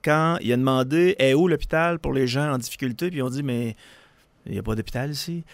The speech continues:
Ils ont dit « Ouais, mais les gens qui sont malades. » Non, il y a, il y a pas personne qui est malade.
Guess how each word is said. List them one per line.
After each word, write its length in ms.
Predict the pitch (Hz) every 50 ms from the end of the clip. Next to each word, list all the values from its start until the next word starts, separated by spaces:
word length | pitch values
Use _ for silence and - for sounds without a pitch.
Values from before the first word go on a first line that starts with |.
| - _ -
Ils 60 | 117
ont 40 | 117
dit « 60 | 113
Ouais, 100 | 127 147 143
mais 120 | 135 127
les 160 | 127 127 123
gens 180 | 120 131 143 147
qui 100 | 143 -
sont 200 | - 135 127 127
malades. » 560 | 123 123 120 123 131 139 143 143 135 120 - - - - _ _ _ -
Non, 360 | - 101 107 101 104 147 185
il 80 | 160 131
y 40 |
a, 60 | 127 123
il 100 | 123 123
y 40 |
a 20 | 127
pas 140 | - 139 131
personne 380 | - 131 - - 151 151 143
qui 100 | - 143
est 20 | 131
malade. 420 | 123 120 123 131 156 185 196